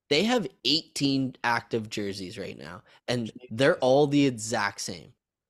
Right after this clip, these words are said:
Speaker 2: Yeah,
Speaker 1: Like, they're
Speaker 2: no, they
Speaker 1: all
Speaker 2: are,
Speaker 1: the
Speaker 2: dude.
Speaker 1: exact
Speaker 2: Th-, this is the
Speaker 1: same.
Speaker 2: problem. All their jerseys are the exact same.
Speaker 1: Except for
Speaker 2: Their
Speaker 1: that black
Speaker 2: jersey
Speaker 1: one.
Speaker 2: sales suck,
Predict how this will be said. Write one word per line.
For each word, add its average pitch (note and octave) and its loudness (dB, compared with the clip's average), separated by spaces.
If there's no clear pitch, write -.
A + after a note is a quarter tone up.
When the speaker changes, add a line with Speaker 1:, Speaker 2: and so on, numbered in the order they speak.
Speaker 2:
Yeah, C#3+ 8
Speaker 1:
Like, D3 6
they're F#3 8
Speaker 2:
no, F#3+ 10
they C3+ 8
Speaker 1:
all D#3+ 4
Speaker 2:
are, F#3 2
Speaker 1:
the D3+ 0
Speaker 2:
dude. C3+ -4
Speaker 1:
exact B2+ -4
Speaker 2:
Th-, E3 4
this D#3+ 0
is G#3 2
the G#3+ 6
Speaker 1:
same. C3 -2
Speaker 2:
problem. D3 4
All C3 4
their E3 4
jerseys C3+ 2
are A#2+ 2
the B2+ 0
exact A#2+ 2
same. A#2+ 0
Speaker 1:
Except D#3+ -2
for - -4
Speaker 2:
Their E3+ 4
Speaker 1:
that B2 -6
black C#3+ 6
Speaker 2:
jersey E3+ 2
Speaker 1:
one. A#2+ 0
Speaker 2:
sales C3+ 4
suck, - 0